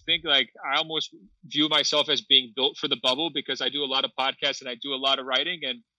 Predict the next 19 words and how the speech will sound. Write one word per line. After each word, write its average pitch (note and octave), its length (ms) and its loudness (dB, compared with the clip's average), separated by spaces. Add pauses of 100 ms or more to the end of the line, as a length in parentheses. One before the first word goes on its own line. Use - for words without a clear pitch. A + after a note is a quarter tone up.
(220)
I D3+ 80 8
could - 160 0
do D3+ 160 -2
both D3 280 -4
of D3+ 80 -6
those D3 220 0
things D3+ 240 -6
by C3+ 160 -2
myself C#3 420 -2
in C#3+ 60 -8
a C3 60 -4
hotel C3+ 320 -4
room, D3+ 180 -8
so C3 200 -4
it B2+ 100 -8
really D3 180 0
didn't B2+ 240 -6
bother C#3 260 -2
me. E3+ 160 -2